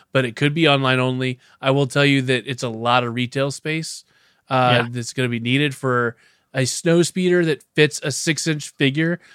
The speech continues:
Speaker 1: Like,
Speaker 2: Oh
Speaker 1: just
Speaker 2: my
Speaker 1: think
Speaker 2: gosh.
Speaker 1: about the scale of that. It's gonna be big. I've
Speaker 2: And I
Speaker 1: seen
Speaker 2: always
Speaker 1: pictures.
Speaker 2: I feel like
Speaker 1: Yeah.
Speaker 2: those Black Series vehicles always go on clearance. Like,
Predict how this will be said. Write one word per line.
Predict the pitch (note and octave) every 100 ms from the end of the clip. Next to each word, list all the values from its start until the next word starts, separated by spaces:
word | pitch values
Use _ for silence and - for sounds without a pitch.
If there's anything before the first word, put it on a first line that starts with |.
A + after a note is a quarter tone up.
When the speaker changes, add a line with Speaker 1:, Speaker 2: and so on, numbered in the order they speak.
| -
Speaker 1:
Like, | C#3+
Speaker 2:
Oh |
Speaker 1:
just | B2 A2+
Speaker 2:
my |
Speaker 1:
think | D#3+ D3+
Speaker 2:
gosh. |
Speaker 1:
about | D3+ C#3
the | C3
scale | A#2+ - C3 C3+ D#3
of | F3
that. | F3+ F#3 F#3
It's | D3+ - E3
gonna | D#3+ F3 E3+
be | C3+ A#2+
big. | B2+ A#2+ G#2+ G#2 _ _ _
I've | C#3
Speaker 2:
And | E3
I |
Speaker 1:
seen | F#3
Speaker 2:
always | A#3 D3+
Speaker 1:
pictures. | C3 D3+ C#3+ C#3 B2+ - - _ _ _ _ _ -
Speaker 2:
I | F#3+
feel | - A#3+
like | G#3+
Speaker 1:
Yeah. | C3
Speaker 2:
those | F#3 F3 D#3+ C3+ - _ -
Black | C#3 D#3 D#3
Series | - E3+ D#3 D3 B2
vehicles | C3 C3+ C3+ B2+ -
always | C3+ C3 B2+ B2
go | A#2+
on | A2+ A#2
clearance. | - A2 G2+ F2+ - -
Like, | D#3 B2+ -